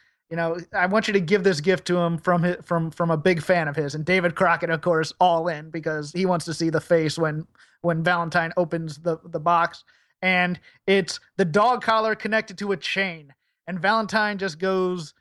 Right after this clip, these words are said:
absolutely nuts, throwing, throwing the box around, whatnot, <laughs> while David Crockett goes, "Oh, it's from your fan. You should say thank you." <laughs> It's a, it's a pretty amazing promo. But this was all for the build to a grudge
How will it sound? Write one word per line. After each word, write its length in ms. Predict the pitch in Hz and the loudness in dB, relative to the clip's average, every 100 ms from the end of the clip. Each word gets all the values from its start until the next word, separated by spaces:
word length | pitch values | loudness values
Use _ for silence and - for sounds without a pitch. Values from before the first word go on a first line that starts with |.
| _ _ 185 | _ _ -2
absolutely 840 | 208 - 196 190 170 180 175 160 _ _ 170 | -2 0 0 0 0 0 0 -2 _ _ -2
nuts, 600 | 180 190 202 196 - - | 2 4 4 2 -4 -2
throwing, 460 | 196 208 196 190 190 - | 2 4 2 -2 -6 0
throwing 260 | 202 196 | 0 2
the 60 | 185 | 0
box 360 | 165 190 190 185 | 4 4 4 0
around, 300 | 185 185 170 | 0 0 0
whatnot, 540 | 180 180 185 180 180 | -2 0 2 2 2
<laughs> 40 | - | 2
while 160 | 190 | 0
David 380 | 165 190 196 180 - | 0 -4 -2 -4 -10
Crockett 400 | - 185 175 180 | -2 0 0 -2
goes, 200 | 180 185 - _ _ - | -4 -4 -6 _ _ 0
"Oh, 320 | 339 349 269 | 4 6 4
it's 140 | 240 | 2
from 240 | - 277 294 | 0 0 0
your 140 | 254 | -2
fan. 500 | - 311 339 349 240 | 0 2 4 2 0
You 80 | 240 | -6
should 180 | 392 285 | -8 -2
say 200 | 277 269 | 0 0
thank 540 | - 311 302 349 - | 0 2 2 0 -2
you." 360 | 254 220 185 160 | 2 4 4 0
<laughs> 60 | - - - - 1077 1077 1077 _ _ _ - - - - | -6 -8 -16 -14 -10 -10 -12 _ _ _ -20 -20 -14 -8
It's 400 | 311 - 415 320 | -4 -4 -4 -2
a, 140 | 269 | -2
it's 120 | 277 | -2
a 60 | 277 | -4
pretty 340 | 277 349 294 | -2 -2 2
amazing 840 | 240 208 202 208 214 202 185 180 175 | 0 2 2 4 4 4 2 0 -4
promo. 680 | 180 180 175 170 147 139 - _ _ _ _ - | 0 2 4 2 0 -2 -8 _ _ _ _ 2
But 280 | 214 208 - _ 202 185 | 4 2 -4 _ _ -4
this 160 | 247 | -2
was 140 | 262 233 | 0 2
all 200 | 240 233 | 4 4
for 120 | 233 | 2
the 80 | 196 | 2
build 340 | 180 214 208 - | 4 4 2 2
to 260 | 208 202 | 2 4
a 220 | 185 180 | 4 2
grudge 560 | 170 160 196 202 180 | 0 2 4 4 2